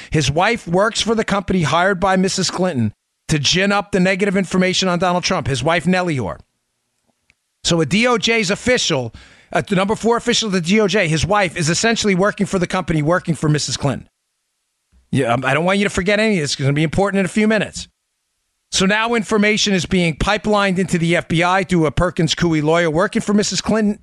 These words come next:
Information is being pipelined into the D O J through a guy, uh, Glenn Simpson, hired by the Clinton team through Fusion G P S to generate negative information. This is bypassing any traditional law enforcement channels.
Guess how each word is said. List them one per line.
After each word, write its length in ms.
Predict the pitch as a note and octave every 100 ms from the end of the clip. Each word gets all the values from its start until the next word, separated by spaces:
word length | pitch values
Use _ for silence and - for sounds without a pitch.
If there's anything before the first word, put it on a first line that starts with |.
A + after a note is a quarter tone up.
| -
Information 540 | E3 F#3 F3+ F3+ -
is 80 | C3
being 240 | E3+ D#3+
pipelined 520 | - F#3 F3+ F3 E3+
into 160 | D#3 E3
the 140 | C#3+
D 260 | C#3 D#3+ D#3+
O 120 | D3+
J 420 | C3+ F#3 G3+ G#3+ - _ _ -
through 140 | F#3
a 80 | D#3+
guy, 400 | C3+ F3 E3+ E3
uh, 400 | D#3+ C#3+ C3+ C3
Glenn 260 | C3 F3 E3
Simpson, 440 | - F3+ - F3
hired 680 | D#3 - G3+ A3+ F#3+ E3+ D3+ - - -
by 160 | F3+
the 100 | E3
Clinton 460 | D#3+ F#3 F3 E3 D#3
team 260 | C#3 D#3
through 140 | D3+ D3+
Fusion 340 | - F3 D#3+
G 180 | C#3+ D3+
P 200 | - D3
S 100 | C3+
to 60 | -
generate 460 | C#3 D#3+ D3+ C#3 B2+
negative 320 | C#3 C3 B2
information. 480 | B2+ C3 B2 A2 A2
This 200 | D3+ D#3
is 100 | B2+
bypassing 720 | F3+ G3 G3 F#3+ F3+ - E3 -
any 280 | F#3+ A#3+
traditional 640 | A3+ - F#3+ G#3 - G3+ F#3+
law 200 | F3+ F3+
enforcement 480 | F3 F#3 E3+ E3+ D#3+
channels. 360 | D#3+ C#3 C#3